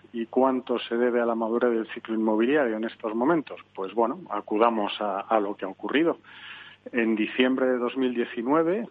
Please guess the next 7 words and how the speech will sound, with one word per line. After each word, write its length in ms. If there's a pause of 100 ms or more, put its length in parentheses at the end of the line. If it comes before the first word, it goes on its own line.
(160)
cuando 320
todavía, 640 (240)
eh, 400
covid 380
no, 340
no 420
tenía 500